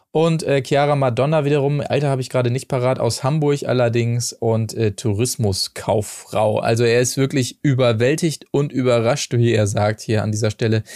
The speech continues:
dass die beiden so dastehen und auch alle anderen sind überwältigt, dass sie erstmal, ähm, in der Sonne stehen bleiben müssen, während er die da, äh, genüsslich und in aller Ruhe kennenlernt. War ganz toll,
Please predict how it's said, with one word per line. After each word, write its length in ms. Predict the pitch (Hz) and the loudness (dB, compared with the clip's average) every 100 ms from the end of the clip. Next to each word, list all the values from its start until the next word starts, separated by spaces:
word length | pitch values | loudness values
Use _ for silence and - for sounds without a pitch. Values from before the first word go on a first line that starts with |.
| - - _ | -20 -20 _
dass 240 | 120 127 - | 0 0 0
die 120 | 127 | 0
beiden 300 | 120 127 123 | 2 2 2
so 160 | 117 | 0
dastehen 760 | 107 110 131 - - 139 143 139 | 0 0 0 -2 -2 0 0 0
und 320 | 120 123 120 | 0 0 0
auch 200 | - 131 | -2 -2
alle 300 | 127 139 131 | 0 2 2
anderen 320 | 110 147 143 | 0 0 0
sind 320 | 117 123 120 - | 0 0 -2 -2
überwältigt, 720 | 123 120 110 113 - 135 - | 0 0 2 0 0 -4 -2
dass 140 | 120 | 0
sie 120 | 123 | 0
erstmal, 680 | - 127 - 123 123 120 117 | 0 0 -2 0 2 2 2
ähm, 360 | 117 117 117 113 | 2 0 0 -2
in 120 | 117 | 0
der 120 | 120 110 | 0 2
Sonne 220 | 123 139 | 0 0
stehen 280 | - 143 143 | 0 0 2
bleiben 260 | 117 113 | 2 2
müssen, 260 | 113 117 110 | -2 -2 0
während 260 | 110 110 | 2 2
er 180 | 110 120 | 2 0
die 200 | 117 117 | 2 2
da, 300 | 117 117 117 | 4 2 2
äh, 240 | - 120 120 | 0 0 0
genüsslich 580 | 123 123 127 131 120 | 0 0 0 -2 -2
und 220 | 120 117 110 | -2 -2 -2
in 160 | 120 | -2
aller 220 | 120 127 | 0 2
Ruhe 420 | 113 110 120 117 120 | 2 2 2 2 0
kennenlernt. 560 | 131 139 151 147 151 - - - - _ | -2 0 0 0 0 -6 -20 -20 -20 _
War 220 | - 123 156 | -2 2 2
ganz 240 | 156 - | 2 -2
toll, 400 | - 151 180 | 2 4 4